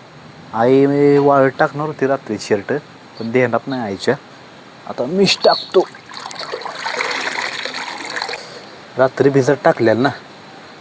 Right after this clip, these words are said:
काहीतरी तेलकट लागलं आहे, त्यामुळे टाकलेला निघलं तेलकट. आता ही वाळत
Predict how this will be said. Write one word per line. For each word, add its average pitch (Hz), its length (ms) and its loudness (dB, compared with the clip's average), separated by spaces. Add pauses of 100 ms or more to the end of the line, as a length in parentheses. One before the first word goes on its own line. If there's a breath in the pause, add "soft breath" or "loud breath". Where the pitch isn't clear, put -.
(100)
काहीतरी 131 400 -2
तेलकट 156 500 0
लागलं 120 300 -4
आहे, 117 80 -4
त्यामुळे 120 340 -4
टाकलेला 110 420 0 (720)
निघलं 120 280 2 (100)
तेलकट. 113 300 -2 (1600)
आता 135 220 -2
ही 143 520 2 (960)
वाळत 117 280 0